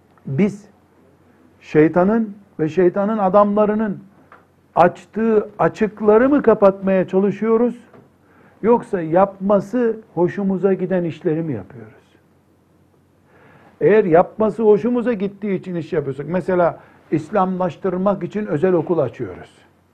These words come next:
Açıyoruz özel okulları ama özel okulda biz holding olduk,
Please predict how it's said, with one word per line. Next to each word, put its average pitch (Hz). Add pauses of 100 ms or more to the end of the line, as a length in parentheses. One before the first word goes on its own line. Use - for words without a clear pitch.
(640)
Açıyoruz 185
özel 170
okulları 151 (840)
ama 156
özel 165
okulda 190 (160)
biz 196
holding 180
olduk, 160